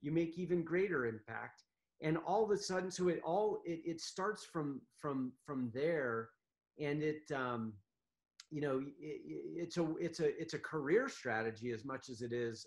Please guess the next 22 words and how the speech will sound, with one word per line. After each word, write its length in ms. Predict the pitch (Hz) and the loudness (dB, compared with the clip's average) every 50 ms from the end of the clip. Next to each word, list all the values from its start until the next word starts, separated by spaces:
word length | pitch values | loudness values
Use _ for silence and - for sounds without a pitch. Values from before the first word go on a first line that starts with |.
| - 135 | -10 -8
a, 360 | 127 117 117 117 - - 127 | -6 -6 -6 -8 -10 -8 -6
a, 180 | 123 120 117 117 - | -6 -4 -6 -6 -6
you 80 | 131 127 | -6 -4
know, 160 | 123 117 113 | -2 0 -2
a 40 | 113 | 0
way 200 | 113 127 127 131 | 0 0 0 0
to 80 | 123 | 0
be 120 | 113 110 113 | -2 -4 -8
true 280 | - - - 143 131 | -8 -6 -6 -6 -4
to 40 | 123 | -2
yourself 580 | 123 120 113 110 - - 160 156 139 135 127 127 127 | -2 -2 -4 -4 -4 -4 -2 -2 -2 -2 -4 -6 -8
and 160 | 120 113 117 | -8 -8 -6
perhaps 400 | 127 120 120 127 123 - - - | -6 -4 -2 -4 -4 -4 -8 -10
to 80 | - | -8
make 220 | 120 117 117 110 123 | -6 -6 -6 -6 -8
a 40 | 117 | -6
difference. 520 | 104 151 165 - - 113 101 101 - - - | -4 -4 -4 -4 -6 -6 -6 -6 -10 -12 -6
But 200 | 117 123 123 117 - _ _ - _ _ - _ _ _ - | -2 -2 -2 -2 -6 _ _ -20 _ _ -20 _ _ _ -4
I, 120 | 139 156 - - | -4 -4 -2 0
I 100 | 160 151 | 0 0
think 360 | 156 - 202 196 196 190 - | 0 0 -2 -2 -2 -2 0
you, 340 | 185 175 160 151 139 - | 2 2 2 2 0 -4